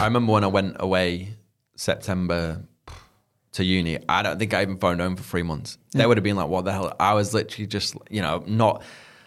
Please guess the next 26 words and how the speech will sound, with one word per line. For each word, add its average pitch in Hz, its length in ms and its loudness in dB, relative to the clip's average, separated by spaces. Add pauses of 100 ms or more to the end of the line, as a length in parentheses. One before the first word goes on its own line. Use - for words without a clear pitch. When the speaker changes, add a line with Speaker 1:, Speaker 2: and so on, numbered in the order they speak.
(120)
Speaker 1:
<sighs> - 560 -12
yeah, - 440 0
they'd 101 140 2
just - 200 -4
be 90 80 0
like, 80 160 2
"Oh, - 300 -8
we'll 85 120 -4
just, 80 200 -8 (180)
don't 85 140 2
even 80 100 -2
need 73 80 -4
to 65 60 -6
worry 73 200 -2
about 71 220 -2
him. 76 200 -2
He'll 82 220 -2
just, 87 140 -4
he'll 92 160 2
be 80 100 -2
all 76 140 0
right. 78 280 -2
We'll 80 120 -8
just, - 240 -4 (120)
you 90 120 -4
know, 71 160 -4